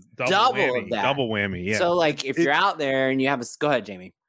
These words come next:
Speaker 3: Uh, no, I was just gonna say, we didn't add this to the talking points, and I'm not gonna go into it 'cause it would cause me to define it, but I'm gonna say it anyway. In, in,
Speaker 2: <laughs>
Speaker 3: in,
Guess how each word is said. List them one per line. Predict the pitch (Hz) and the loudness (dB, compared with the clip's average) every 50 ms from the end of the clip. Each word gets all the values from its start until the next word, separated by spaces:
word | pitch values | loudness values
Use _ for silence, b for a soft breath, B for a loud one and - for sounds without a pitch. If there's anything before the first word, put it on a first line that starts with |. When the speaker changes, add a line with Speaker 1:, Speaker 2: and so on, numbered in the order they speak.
| _ _ _ _ _ _ _ _ - | _ _ _ _ _ _ _ _ -4
Speaker 3:
Uh, | 143 160 170 | -4 -2 0
no, | 175 170 156 | 2 4 4
I | 156 147 156 | 4 4 2
was | 170 180 170 - | 0 0 -4 -10
just | - - - 135 - - | -14 -12 -12 -10 -6 -4
gonna | 147 127 113 | -2 -2 -2
say, | - - 131 117 107 101 101 101 107 | 0 0 0 2 2 0 -2 -4 -2
we | 113 131 147 | -2 0 2
didn't | 151 175 170 147 135 | 2 2 0 0 0
add | 120 113 110 113 107 | 2 2 2 0 0
this | 123 131 127 117 104 - | -4 -6 -6 -6 -6 -4
to | - 123 110 | -4 -4 -4
the | 98 | -2
talking | - 123 113 107 95 104 101 | -2 -2 -2 -2 -4 -6 -8
points, | - - 95 90 - - | -6 -6 -6 -6 -6 -4
and | 107 104 | -4 -4
I'm | 98 | -2
not | 101 104 101 98 - | -2 -2 -2 -4 -6
gonna | 117 107 | -8 -4
go | 95 107 | -2 -2
into | 101 104 101 | -2 0 0
it | 101 98 - | -2 -2 -4
'cause | - - | -10 -10
it | 113 | -8
would | 95 98 - | -8 -8 -8
cause | - - 104 98 95 - | -4 -4 -2 -2 -2 -4
me | 104 101 95 | -6 -6 -6
to | - - 98 | -4 -4 -6
define | 90 - 90 85 - 113 110 110 107 101 | -4 -4 -6 -4 -2 -2 -2 0 -2 -2
it, | 87 - | -4 -6
but | - 98 | -4 -4
I'm | 117 113 | -4 -2
gonna | 113 110 | -2 -2
say | - - - 127 117 | -2 0 2 2 2
it | 113 107 | 2 2
anyway. | 110 107 107 104 101 104 101 95 - B B B B B B 196 233 - - - - | 0 -2 -2 -2 0 0 -2 -2 -6 B B B B B B 2 2 4 2 2 2
In, | - 143 254 240 - - | 2 0 0 0 -2 -4
in, | 139 - - - | -4 0 2 2
Speaker 2:
<laughs> | - - - - _ - 262 247 - - - - | 2 2 -2 -10 _ 0 0 0 0 -2 -6 -2
Speaker 3:
in, | 147 208 | 0 0